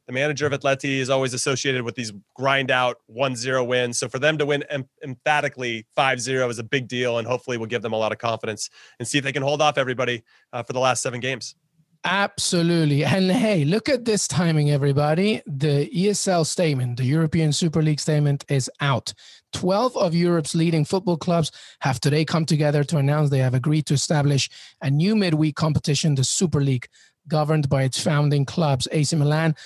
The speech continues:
Speaker 2: Arsenal, Atletico Madrid, Chelsea, Barcelona, Inter Milan, Juventus, Liverpool, Manchester City, Manchester United, Real Madrid, and Tottenham have all joined as founding clubs.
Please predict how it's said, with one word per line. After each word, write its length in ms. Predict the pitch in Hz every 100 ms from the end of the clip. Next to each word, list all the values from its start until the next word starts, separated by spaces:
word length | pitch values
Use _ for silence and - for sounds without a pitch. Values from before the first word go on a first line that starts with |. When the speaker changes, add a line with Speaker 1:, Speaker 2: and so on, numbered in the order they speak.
| - -
Speaker 2:
Arsenal, 460 | 147 147 156 156 160
Atletico 440 | 127 151 156 143
Madrid, 400 | 139 151 151 139
Chelsea, 500 | - 165 151 - 147
Barcelona, 680 | 147 139 - 151 151 147 147
Inter 220 | 175 151
Milan, 380 | 156 147 151 147 - - -
Juventus, 580 | 147 156 175 175 156 -
Liverpool, 460 | 180 190 160 143
Manchester 560 | 135 160 233 - - 190
City, 400 | - 196 170 160 - -
Manchester 380 | - 180 - 185
United, 420 | 156 151 151 151
Real 200 | 147 151
Madrid, 360 | 156 135 147 147 -
and 260 | 147 147 -
Tottenham 520 | - 160 165 139 117 - - -
have 120 | 135
all 140 | 156 160
joined 380 | 147 156 151 147
as 160 | 143
founding 420 | - 156 147 143 135
clubs. 400 | - 156 135